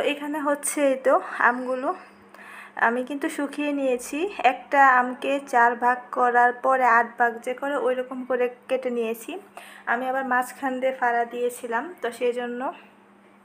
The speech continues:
এরকম হয়েছে। তো আমটা শুকানো হয়ে গেছে, তো এরকম কালচে কালচে কালার, মানে আমের ফলির মতো হয়ে গেছে এক কথায়। তো এই আচারটা কিন্তু খুব ভালো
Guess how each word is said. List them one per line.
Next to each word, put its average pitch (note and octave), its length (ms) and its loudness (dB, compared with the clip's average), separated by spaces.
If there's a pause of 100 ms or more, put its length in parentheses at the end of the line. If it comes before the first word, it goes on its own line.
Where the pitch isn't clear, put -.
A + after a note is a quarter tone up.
(1040)
এরকম B3+ 420 -4
হয়েছে। A3+ 380 -4 (540)
তো - 100 -4
আমটা C4+ 300 0
শুকানো C#4+ 420 -6
হয়ে C4 240 -2
গেছে, C4 320 -8 (340)
তো A#3 100 -6 (160)
এরকম A#3 440 -6
কালচে A#3 360 -2
কালচে A#3+ 320 -4
কালার, A3+ 380 0
মানে A#3 220 -4
আমের B3+ 300 -4
ফলির D#4 360 -4
মতো C4 260 -6
হয়ে A#3+ 200 -2
গেছে A3+ 240 -6
এক A3 120 -4 (100)
কথায়। B3+ 300 0 (500)
তো - 60 -8 (120)
এই C#4 60 4
আচারটা D#4 340 -2
কিন্তু D#4 300 -8
খুব D4+ 240 -6
ভালো B3+ 240 4